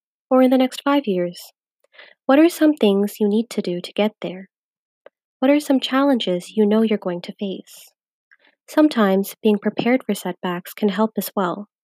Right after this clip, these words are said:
Then I want you to keep that goal in mind and celebrate yourself and your life every day. I know you're going to work hard, and I know you're good enough.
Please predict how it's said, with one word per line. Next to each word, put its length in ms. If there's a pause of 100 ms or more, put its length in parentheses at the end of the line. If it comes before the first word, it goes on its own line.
(720)
Then 300 (340)
I 100
want 220
you 100
to 80
keep 280
that 160
goal 220
in 120
mind 480
and 140
celebrate 480
yourself 560
and 100
your 140
life 300 (180)
every 380
day. 320 (760)
I 120
know 160
you're 180
going 220
to 160
work 180
hard, 440
and 140
I 120
know 160
you're 160
good 200
enough. 240